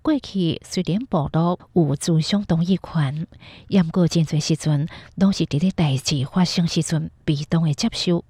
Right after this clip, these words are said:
或者是拒绝，无办法进行更较大的讨论，或者是敢若会当有自选这个角色尔尔。民族议会成立会当针对族群的权益，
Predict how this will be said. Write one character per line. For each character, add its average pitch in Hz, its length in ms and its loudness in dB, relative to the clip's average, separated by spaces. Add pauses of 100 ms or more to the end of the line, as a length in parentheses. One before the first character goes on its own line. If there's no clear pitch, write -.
(120)
或 - 80 0
者 156 100 0
是 151 140 -2
拒 - 240 -6
绝， - 260 0 (440)
无 165 160 2
办 147 180 0
法 156 140 0
进 170 200 2
行 151 160 -2
更 151 140 -4
较 165 140 0
大 147 220 0
的 127 60 -8
讨 - 220 -2
论， 156 320 -2 (240)
或 151 80 2
者 156 140 2
是 123 320 -2
敢 156 160 2
若 160 320 -2
会 156 100 -2
当 190 220 0
有 165 260 -4
自 151 240 -2
选 151 180 -2
这 - 120 -6
个 175 80 -4
角 185 120 2
色 156 200 2
尔 139 180 -2 (160)
尔。 - 100 -4 (540)
民 208 220 0
族 220 220 0
议 170 140 0
会 185 160 0
成 190 280 0
立 196 200 2 (300)
会 175 80 2
当 262 180 0
针 220 200 -4
对 269 240 -2
族 180 180 -4 (100)
群 180 120 0
的 226 80 2
权 180 240 -4
益， 170 320 0